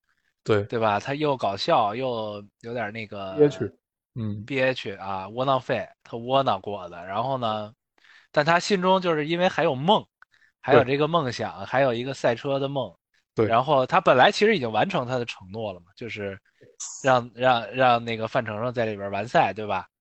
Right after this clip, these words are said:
Speaker 2: 他甚至跑了一个第二的成绩，
Speaker 1: 对。
Speaker 2: 非常好。然后呢，他一看，“我操，第二了，那我们车队我只要跑第六，我就有机会拿团体冠军了。”他就是想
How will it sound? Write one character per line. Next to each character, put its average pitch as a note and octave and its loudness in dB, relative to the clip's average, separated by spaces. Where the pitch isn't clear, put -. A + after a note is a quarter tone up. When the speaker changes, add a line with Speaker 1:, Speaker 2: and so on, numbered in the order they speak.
Speaker 2:
他 - -2
甚 C3 -2
至 A#2+ -2
跑 G2+ -6
了 F#2+ -10
一 A2 -6
个 B2+ 0
第 C#3+ 0
二 C#3+ 6
的 G2 -8
成 F#2+ -16
绩， F#2+ -14
Speaker 1:
对。 F#2 -12
Speaker 2:
非 A#2 -10
常 G#2+ -2
好。 - -16
然 C#3+ 6
后 G#3 8
呢， F3+ 6
他 F3+ 2
一 G#3 4
看 G3+ 4
，“我 D3 6
操， D3 2
第 F3+ 0
二 F#3+ 8
了， G2 -4
那 F#3+ 4
我 A#2+ -2
们 B2 -8
车 - 0
队 G3+ 2
我 C#3+ 2
只 D#3 -2
要 C3+ 4
跑 - -6
第 E3 -2
六， F#3 2
我 A#2+ 2
就 D#3+ 2
有 C3+ 2
机 E3 -2
会 C#3+ 2
拿 A2 2
团 C3 -4
体 D#3+ -6
冠 B2 -4
军 C#3 -6
了。” C3 -4
他 D3+ -8
就 C#3+ -8
是 B2+ -6
想 - -12